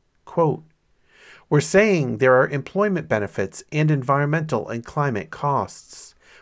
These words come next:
Whether shale gas development is worth the costs is a value judgment,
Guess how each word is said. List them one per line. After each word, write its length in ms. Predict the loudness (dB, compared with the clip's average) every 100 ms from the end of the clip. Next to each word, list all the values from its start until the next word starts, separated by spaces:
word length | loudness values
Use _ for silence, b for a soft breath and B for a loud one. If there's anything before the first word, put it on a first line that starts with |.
| b
Whether 180 | 0 0
shale 340 | 2 4 4
gas 300 | 4 0 -2
development 500 | -2 0 0 -2 -6
is 160 | -8 -6
worth 420 | -2 0 -2 -6
the 100 | -8
costs 560 | -4 -6 -6 -14 -20 b b b
is 140 | -6 -2
a 60 |
value 560 | 0 2 2 2 0 -2
judgment, 540 | 0 -2 -2 -8 -10